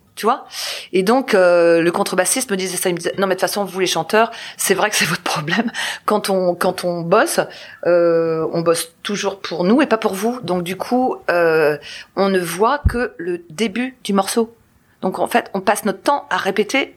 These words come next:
toujours la même chose. Sauf que après, il y a un déroulé dans une histoire et une chanson. Donc après, quand on est en concert ou quand on est, euh,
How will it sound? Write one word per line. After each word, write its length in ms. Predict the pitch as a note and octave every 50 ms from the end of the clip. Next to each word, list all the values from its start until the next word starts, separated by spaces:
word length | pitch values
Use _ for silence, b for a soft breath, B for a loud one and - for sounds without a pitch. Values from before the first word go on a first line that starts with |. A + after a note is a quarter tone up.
| - - -
toujours 400 | - A3+ A3 - C4+ C#4 C4+ A3+
la 100 | F3 F3
même 220 | F#3 G#3 A3+ A3
chose. 340 | - - - A#3 A3+ A3 A3+ B B B B B
Sauf 160 | B A3 -
que 320 | - A#3 A3 - - - - -
après, 420 | G#3+ G#3 - - C4 A#3+ A#3 A#3 B B B B B B _ -
il 80 | E3
y 20 | F3+
a 60 | F3+
un 60 | F3+
déroulé 360 | F3 F#3 F#3+ A3 A#3+ C#4+ D4
dans 160 | A3+ G3 F#3
une 160 | E3+ - F#3+ F#3+
histoire 400 | F3+ - - - F#3 F3+ F3+ F3+
et 40 | E3
une 80 | E3
chanson. 340 | D#3+ - E3 D#3+ - F3 E3+ - B B B B B
Donc 120 | B E3+ -
après, 260 | F3 - - D#4 D#4
quand 200 | - A3 A3 -
on 80 | F#3+ F#3
est 40 | F3
en 100 | F3 E3+
concert 400 | - F#3 F3 - B3 C4+ C#4+ A#3
ou 60 | E3+
quand 260 | - - E3+ - -
on 100 | F3 E3+
est, 120 | F3+ F#3
euh, 560 | F3+ E3+ D#3+ D#3 D#3 D#3 D#3 D3+ D3+ D3+ D3+